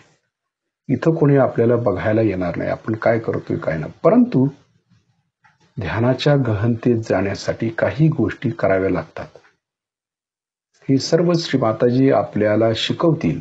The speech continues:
म्हणजे आपण श्री मातांच्या समोर बसलात तर हे कळतं चैतन्याद्वारे, नाहीतर काही सुद्धा समजणार नाही.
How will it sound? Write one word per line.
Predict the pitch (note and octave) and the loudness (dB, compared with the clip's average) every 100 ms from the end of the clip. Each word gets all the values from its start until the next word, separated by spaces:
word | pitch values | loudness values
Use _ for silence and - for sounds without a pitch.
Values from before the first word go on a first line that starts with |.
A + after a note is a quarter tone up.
| E2+ | -8
म्हणजे | F2 A#2+ | -4 0
आपण | C3 - C#3 | 0 2 0
श्री | - B2 | 2 2
मातांच्या | A#2 C3 C3 D3 | 2 2 2 2
समोर | C#3 - A#2+ B2+ B2+ | 0 0 0 0 0
बसलात | G2+ - A2+ A#2 A#2 - - | -2 -2 0 2 0 -4 -4
तर | C3 | -2
हे | A#2+ A2 | 0 0
कळतं | A2+ A2 - D#2+ - _ _ _ _ _ | -2 -4 -4 -6 -6 _ _ _ _ _
चैतन्याद्वारे, | - A#2+ B2 C3 A#2+ G2+ E2+ F#2 G2 | 0 0 2 2 4 2 0 0 0
नाहीतर | A2+ B2 C#3 | 0 0 -2
काही | - C#3+ E3+ | 2 2 4
सुद्धा | D#3+ D3 C#3 | 2 0 0
समजणार | B2+ G#2+ F#2+ - | -4 -6 -8 -10
नाही. | - | -14